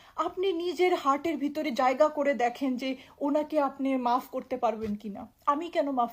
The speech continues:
করব সব সময়? আমি কেন মাফ করব? এটা আমার দায়িত্ব কেন?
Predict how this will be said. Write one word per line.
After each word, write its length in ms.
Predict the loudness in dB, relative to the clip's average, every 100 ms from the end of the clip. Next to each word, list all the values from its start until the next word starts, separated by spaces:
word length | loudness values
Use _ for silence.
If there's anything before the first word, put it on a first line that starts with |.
| -6
করব 220 | -8 -8
সব 200 | -12 -16
সময়? 360 | -14 -6 -6 -6 -16 _ _ _ _ _ _ _ _ -16 -14 -8 -6 2
আমি 400 | 4 4 2 2
কেন 160 | 4 6
মাফ 340 | 8 6 4
করব? 560 | 0 2 4 4 2 -6 -8
এটা 240 | 2 6
আমার 440 | 6 8 10 8 8
দায়িত্ব 400 | 4 4 -4 2
কেন? 180 | 2